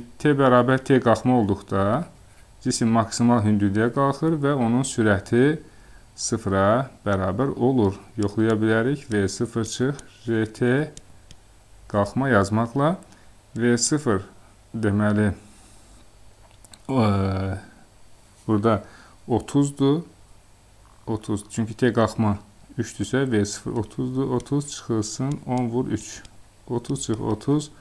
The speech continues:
bərabərdir sıfıra. Deməli, yeddinci suala baxırıq. Şaquli yuxarı istiqamətdə otuz metr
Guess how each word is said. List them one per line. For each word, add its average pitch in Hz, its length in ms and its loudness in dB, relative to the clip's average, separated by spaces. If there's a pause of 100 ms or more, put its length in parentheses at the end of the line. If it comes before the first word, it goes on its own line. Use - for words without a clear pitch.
(500)
bərabərdir 113 640 0
sıfıra. 117 680 -4 (720)
Deməli, 131 420 0
yeddinci 135 460 0
suala 117 380 0
baxırıq. 143 440 0 (320)
Şaquli 139 460 4
yuxarı 170 260 2
istiqamətdə 135 640 2 (340)
otuz 147 240 2
metr 139 240 2